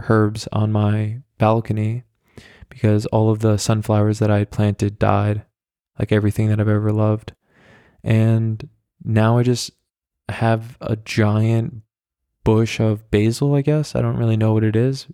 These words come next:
Maybe it's not basil. Maybe it's rosemary. And I have to admit, like, I'm really surprised that it survived the winter of Berlin, but now it looks like I've shrubs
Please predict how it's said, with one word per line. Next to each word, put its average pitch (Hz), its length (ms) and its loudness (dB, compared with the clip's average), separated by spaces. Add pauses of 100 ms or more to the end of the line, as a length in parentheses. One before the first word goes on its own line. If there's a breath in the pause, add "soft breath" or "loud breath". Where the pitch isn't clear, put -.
Maybe 117 340 -2
it's 117 120 -4
not 117 200 -4
basil. 123 480 -2 (680)
Maybe 113 220 0
it's - 140 -4
rosemary. 127 680 0 (1200 soft breath)
And 113 440 0
I 113 60 0
have 139 220 2
to 147 100 2
admit, 113 380 0
like, 107 320 -2 (800)
I'm 110 200 0
really 131 200 2
surprised 110 520 0
that 113 120 -2
it 113 120 -6
survived 107 400 -2
the 107 100 0
winter 107 380 0
of 110 160 -6
Berlin, 117 580 -2
but 110 140 0
now 117 240 2
it 117 100 -2
looks 113 300 -2
like 110 160 0
I've 110 280 0 (120)
shrubs - 640 -2